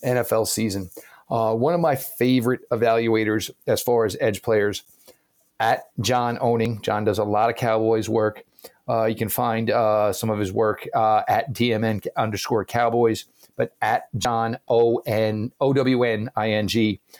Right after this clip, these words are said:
Um, the reason I value John's opinion is John is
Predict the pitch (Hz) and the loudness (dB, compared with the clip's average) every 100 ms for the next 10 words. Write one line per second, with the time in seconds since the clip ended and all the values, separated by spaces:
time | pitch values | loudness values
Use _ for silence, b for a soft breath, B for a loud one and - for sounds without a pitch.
0 | B B - 117 117 131 143 143 113 117 | B B -4 -2 2 2 4 2 2 2
1 | 120 113 113 110 95 - 127 123 110 98 | 2 0 -2 -2 -4 -4 0 0 0 -2
2 | - B B _ 123 117 95 120 127 127 | -8 B B _ 0 0 2 0 0 0
3 | 139 127 117 | 0 2 0